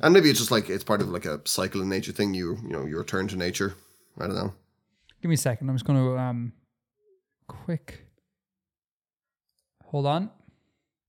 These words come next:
Speaker 2: Oh, very good. Okay, yeah. So the sort of positive spin on this is that the deceased, and according to Wikipedia,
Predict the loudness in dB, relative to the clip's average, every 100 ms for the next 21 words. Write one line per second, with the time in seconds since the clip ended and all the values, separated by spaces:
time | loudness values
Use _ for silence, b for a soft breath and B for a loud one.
0 | _ _ _ _ B -10 -8 -8 -4 2
1 | 4 6 4 6 6 6 4 4 4 4
2 | 2 2 2 0 4 4 4 0 2 2
3 | 4 0 0 0 0 -2 0 2 2 2
4 | 0 0 2 4 4 0 -4 -6 -4 -2
5 | 0 0 0 0 0 0 -2 -2 -4 -6
6 | -10 b b b b 2 4 6 6 4
7 | 2 2 6 6 6 4 2 2 2 0